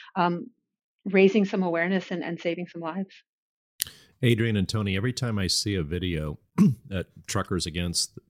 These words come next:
Speaker 2: put out or similar groups where a truck driver, in collaboration with, with your law enforcement members, Adrian, uh,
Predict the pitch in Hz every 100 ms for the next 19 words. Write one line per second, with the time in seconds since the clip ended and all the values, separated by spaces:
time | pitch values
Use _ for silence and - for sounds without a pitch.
0 | _ 101 85 82 85 78 78 76 - 92
1 | 87 80 80 92 87 - - _ _ _
2 | _ _ _ 95 85 87 - 82 - 110
3 | 107 - 95 92 98 82 65 82 _ _
4 | _ 113 107 107 107 104 98 98 101 -
5 | 98 90 - - 98 87 - 101 95 95
6 | 92 95 87 90 82 90 - 85 82 80
7 | 78 - 90 90 87 85 82 82 - _
8 | _ _ 90 82 82